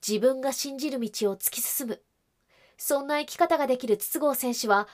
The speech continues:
本当にかっこいいと思います。こういう人を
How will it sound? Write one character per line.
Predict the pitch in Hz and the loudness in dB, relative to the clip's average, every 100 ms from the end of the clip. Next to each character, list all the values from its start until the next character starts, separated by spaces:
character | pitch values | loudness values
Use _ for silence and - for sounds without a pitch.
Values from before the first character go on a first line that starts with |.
| - | -18
本 | - 254 277 | -8 -8 -4
当 | 311 | -4
に | 320 320 | -4 -6
か | 302 | -10
っ | - | -2
こ | 330 | 4
い | 339 | 4
い | 339 | 4
と | 262 | 0
思 | 226 | 0
い | 220 | -4
ま | 214 | -4
す。 | 220 - _ _ _ _ _ _ _ _ | -4 -6 _ _ _ _ _ _ _ _
こ | - 285 | 0 2
う | 294 | 2
い | |
う | 294 | -2
人 | - 294 | 0 6
を | 247 | 6